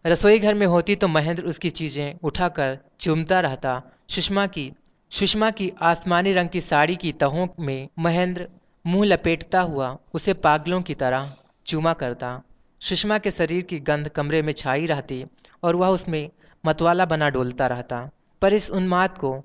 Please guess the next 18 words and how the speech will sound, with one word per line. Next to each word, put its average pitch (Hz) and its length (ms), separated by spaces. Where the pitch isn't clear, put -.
छनते 190 320
देर 165 260
नहीं 180 200
लगती। 123 360
प्रमिला 156 400
रास्ते 143 380
का 156 100
रोड़ा 135 320
थी 151 340
जरूर, 165 340
पर 127 300
एक 190 200
प्रकार 156 380
की 131 280
आड़ 160 220
हट 165 240
जाने 147 320
पर 131 300